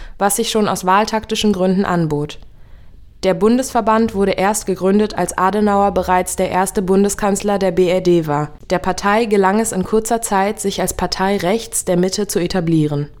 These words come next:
In Bayern, wo die Uhren bekanntlich immer etwas anders gehen, war die C S U mit ähnlichen Ambitionen gestartet.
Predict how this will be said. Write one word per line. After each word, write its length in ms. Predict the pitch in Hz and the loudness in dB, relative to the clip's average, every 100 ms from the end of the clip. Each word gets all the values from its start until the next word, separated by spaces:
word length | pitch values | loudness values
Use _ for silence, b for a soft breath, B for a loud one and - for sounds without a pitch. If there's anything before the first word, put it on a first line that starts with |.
| - | -2
In 160 | 196 196 | 2 4
Bayern, 480 | 175 180 208 262 254 | 4 2 0 -4 -4
wo 100 | 202 | -4
die 140 | 196 - | -2 2
Uhren 320 | 226 247 247 | 2 4 2
bekanntlich 680 | 202 214 220 220 202 202 | 2 2 2 2 -4 -2
immer 280 | 220 240 247 | 0 2 0
etwas 280 | 202 - 196 | -2 -2 -2
anders 480 | - 214 226 185 - | 0 2 2 0 -4
gehen, 380 | 180 180 220 214 - | -2 0 0 -2 -2
war 140 | 196 | 0
die 120 | 208 | 0
C 220 | 208 220 | 0 2
S 180 | 208 202 | 2 0
U 300 | - 220 269 277 | -2 0 0 0
mit 200 | 196 - | -2 2
ähnlichen 400 | 214 226 226 220 | 4 4 2 0
Ambitionen 560 | 202 202 - 190 190 | 0 0 0 0 2
gestartet. 680 | 190 196 - 160 160 160 - | 2 0 -2 -2 -4 -8 -12